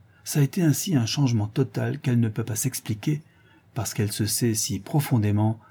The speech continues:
si absolument innocente. Le matin, aussitôt levée, elle avait du vivant de sa mère l'habitude d'aller dans les chambres de cette pauvre mère d'abord,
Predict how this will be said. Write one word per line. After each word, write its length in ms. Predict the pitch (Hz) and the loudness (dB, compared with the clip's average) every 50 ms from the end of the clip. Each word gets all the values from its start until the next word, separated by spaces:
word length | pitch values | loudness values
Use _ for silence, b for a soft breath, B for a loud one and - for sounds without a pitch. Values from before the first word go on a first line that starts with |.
| b b | b b
si 260 | - - - 135 110 | -2 2 4 4 4
absolument 640 | 95 90 - - - 151 127 113 110 113 117 135 - - - | 2 0 -2 2 4 4 4 6 4 4 2 2 -2 2 6
innocente. 720 | 220 156 143 123 110 - - - 87 82 87 110 - - - _ _ _ _ _ _ _ _ _ _ _ _ _ _ _ _ _ _ _ _ _ _ _ _ _ _ _ _ _ _ _ _ _ _ _ _ _ _ _ _ _ _ _ - - _ - | 8 10 10 10 8 4 0 -2 -4 -4 -6 -8 -12 -16 -20 _ _ _ _ _ _ _ _ _ _ _ _ _ _ _ _ _ _ _ _ _ _ _ _ _ _ _ _ _ _ _ _ _ _ _ _ _ _ _ _ _ _ _ -20 -20 _ -4
Le 160 | - 123 120 | 0 4 4
matin, 460 | 120 117 110 107 - 131 127 139 156 | 6 4 4 2 2 2 2 2 4
aussitôt 440 | 156 139 123 - - 113 110 117 117 | 2 2 2 2 0 0 2 4 4
levée, 400 | 113 107 104 110 123 143 156 - - _ _ b b b b b b b b b - | 4 4 4 4 2 2 0 -4 -8 _ _ b b b b b b b b b 2
elle 140 | 190 143 | 4 6
avait 200 | 151 151 170 196 | 6 6 6 4
du 120 | 165 165 151 | 4 4 4
vivant 300 | 143 160 151 180 185 165 | 6 6 4 4 4 4
de 80 | 147 | 4
sa 200 | - - 147 139 | 4 4 4 4
mère 380 | 135 139 143 151 175 175 165 147 b b b b b b | 4 4 4 2 0 -2 -6 -8 b b b b b b
l'habitude 480 | 180 147 151 143 151 147 - 190 185 151 | 2 4 6 6 4 4 2 2 2 4
d'aller 300 | 139 135 127 139 156 156 | 4 4 6 6 4 4
dans 140 | 147 143 131 | 4 4 4
les 100 | 131 131 | 4 4
chambres 340 | - - 156 160 156 147 131 | 4 2 2 4 4 4 2
de 80 | 123 | 2
cette 200 | 120 - 131 110 | 0 0 -2 -2
pauvre 280 | - 147 143 131 117 117 | 2 2 2 4 4 4
mère 220 | 117 117 110 107 | 4 4 4 4
d'abord, 580 | 107 107 101 104 107 104 107 113 127 143 - | 4 2 2 2 2 0 0 -2 -4 -6 -10